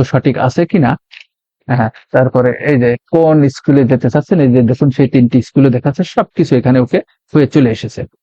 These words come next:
ঠিক আছে? তো আসার পরে দেখুন এখানে সাবমিট অপশন রয়েছে,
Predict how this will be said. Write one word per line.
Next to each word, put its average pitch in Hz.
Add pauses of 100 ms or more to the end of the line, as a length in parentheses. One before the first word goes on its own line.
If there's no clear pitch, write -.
(100)
ঠিক 240
আছে? 294 (1160)
তো -
আসার 233
পরে 170 (260)
দেখুন 165 (100)
এখানে 175
সাবমিট 165
অপশন 135
রয়েছে, 139